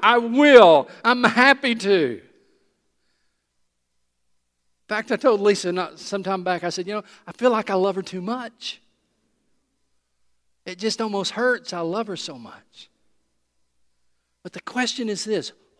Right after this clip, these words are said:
why do I love her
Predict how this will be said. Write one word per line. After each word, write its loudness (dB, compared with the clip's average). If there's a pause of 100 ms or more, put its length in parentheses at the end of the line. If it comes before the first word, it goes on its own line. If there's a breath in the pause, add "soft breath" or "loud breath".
(140)
why -10 (1040)
do -10
I -8
love -10
her -20